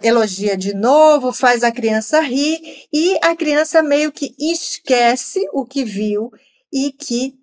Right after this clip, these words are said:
nunca mais vai conseguir desver.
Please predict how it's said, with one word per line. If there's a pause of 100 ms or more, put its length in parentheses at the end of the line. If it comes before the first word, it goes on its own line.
(140)
nunca
mais
vai
conseguir (160)
desver.